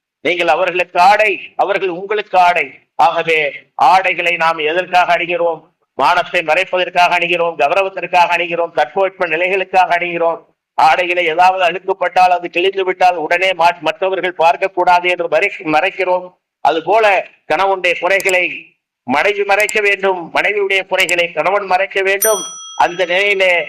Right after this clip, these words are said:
நீங்கள் வாழ்வாங்கு வாழ வேண்டும், வளமாக வாழ வேண்டும். அல்லாஹ்வுடைய தூதர் ரத்தின சுருக்கமாக ஒரு பிரார்த்தனை சொல்லி தந்திருக்கின்றார்கள் மணமக்களை வாழ்த்துவதற்காக. "பாரக் அல்லாஹு லக்க", உமக்கு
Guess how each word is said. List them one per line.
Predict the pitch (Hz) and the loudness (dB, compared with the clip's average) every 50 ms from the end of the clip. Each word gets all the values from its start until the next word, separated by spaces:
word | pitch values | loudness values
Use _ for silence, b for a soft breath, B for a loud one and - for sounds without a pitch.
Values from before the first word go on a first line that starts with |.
| - - | -8 -6
நீங்கள் | - 160 165 156 135 139 156 | -4 -2 -2 -2 0 2 4
வாழ்வாங்கு | 175 190 196 185 180 175 175 170 165 | 4 4 2 2 0 0 0 -2 -2
வாழ | 151 160 175 180 170 | 0 0 0 0 0
வேண்டும், | 170 170 165 160 165 160 | -4 -4 -4 -4 -2 -2
வளமாக | 147 147 165 170 175 170 165 156 160 | 0 0 0 2 2 0 0 0 0
வாழ | 147 151 165 165 160 | 0 0 0 0 -2
வேண்டும். | 156 156 151 147 147 147 143 135 139 - _ _ _ _ _ - - 135 | -4 -6 -6 -4 -4 -4 -4 -4 -8 -18 _ _ _ _ _ -4 -4 -2
அல்லாஹ்வுடைய | 156 165 165 160 156 160 156 151 147 - | 0 0 0 0 0 -2 -6 -6 -8 -6
தூதர் | - 170 180 180 190 196 185 156 - - _ _ _ _ _ _ _ _ _ - | -4 -2 0 2 2 2 2 0 -4 -12 _ _ _ _ _ _ _ _ _ -2
ரத்தின | 151 151 - - 190 185 180 | -2 -2 -2 -2 -4 -4 -4
சுருக்கமாக | 185 180 165 170 170 175 165 165 160 165 156 156 156 151 147 143 143 - - _ _ - | -4 -4 -4 -4 -4 -2 0 2 2 2 2 2 2 2 2 0 -2 -8 -20 _ _ -6
ஒரு | - 156 156 156 151 | -4 -2 -2 -2 -4
பிரார்த்தனை | 156 147 156 160 165 - 165 160 160 156 156 156 | -2 0 0 0 0 0 -2 -2 -2 -4 -2 -4
சொல்லி | 160 156 156 165 | -6 -4 -4 -4
தந்திருக்கின்றார்கள் | 156 160 156 151 151 147 143 - 151 143 143 143 147 143 143 139 | -4 -4 -2 -2 -2 -2 -2 -2 -2 2 2 2 2 0 -4 -4
மணமக்களை | 135 135 143 156 151 156 147 - 151 147 139 | -4 -2 -2 -2 -2 -4 -4 -4 -4 -2 0
வாழ்த்துவதற்காக. | 127 135 151 156 - - 156 156 151 139 - 151 143 139 139 139 135 127 127 131 - _ _ _ _ - 135 | 2 2 2 2 0 -6 -6 -6 -6 -4 0 0 2 2 2 0 -2 -4 -4 -6 -12 _ _ _ _ -4 0
"பாரக் | 151 160 165 160 156 156 147 | 2 2 2 0 -2 -4 -4
அல்லாஹு | 143 147 151 147 147 147 147 143 | -4 0 2 0 0 0 0 0
லக்க", | 139 139 139 - 147 139 110 - - _ _ _ _ _ - | 0 -2 -2 -2 -4 -6 -6 -6 -14 _ _ _ _ _ -6
உமக்கு | 127 139 160 175 170 175 - 180 175 165 139 123 - - | -6 -2 -2 -2 -4 -2 0 0 0 0 0 -4 -8 -16